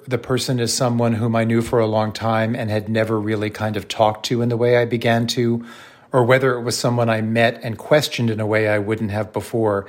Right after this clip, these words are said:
everyone had been dealt some sort of hardship, challenge, or setback well before old age, but in a way that sort of augured old age,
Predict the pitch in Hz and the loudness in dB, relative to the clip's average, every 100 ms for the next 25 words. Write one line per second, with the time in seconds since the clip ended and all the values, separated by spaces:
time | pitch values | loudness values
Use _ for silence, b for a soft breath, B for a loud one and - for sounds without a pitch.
0 | B B B B - 156 160 190 156 143 | B B B B 2 4 4 4 4 2
1 | 123 135 110 117 117 120 113 - - - | 2 -2 0 0 0 2 2 0 -4 -2
2 | 123 120 123 104 - 117 117 113 - 117 | -2 -2 -2 -4 0 2 2 0 -2 -4
3 | - - 120 110 110 107 101 - 104 - | -4 -2 0 0 -2 -4 -6 -6 -4 -2
4 | 110 - 101 95 - B B B B B | -2 -2 -4 -6 -14 B B B B B
5 | 143 117 127 131 127 120 - 117 120 120 | -4 4 6 6 2 0 2 4 4 2
6 | 113 113 110 107 107 - 110 113 113 - | 2 2 0 0 -4 -8 -2 0 0 -2
7 | 135 120 110 117 117 110 117 - - 117 | -2 -2 0 2 2 0 -2 -4 0 0
8 | 107 131 127 120 117 110 104 107 104 98 | 2 4 4 4 0 0 -2 -2 -4 -4
9 | 104 - | -8 -12